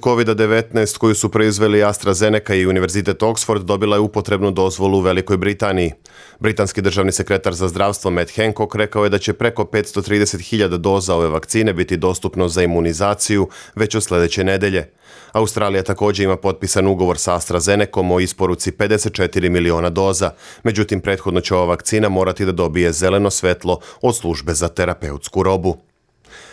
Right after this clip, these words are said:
Za to vreme u Izraelu je već vakcinisano više od šesto pedeset hiljada ljudi.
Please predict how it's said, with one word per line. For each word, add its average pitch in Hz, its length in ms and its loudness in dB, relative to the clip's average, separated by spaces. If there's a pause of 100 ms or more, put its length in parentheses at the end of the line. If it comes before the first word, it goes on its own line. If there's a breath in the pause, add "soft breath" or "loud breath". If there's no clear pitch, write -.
(260 loud breath)
Za 117 120 0
to 117 140 0
vreme 110 280 2
u 110 100 2
Izraelu 107 360 2
je 104 60 2
već 107 200 -2
vakcinisano 107 600 -2
više 104 340 -2
od 92 80 0
šesto 110 400 -4
pedeset 92 460 -2
hiljada 92 360 0
ljudi. 92 400 2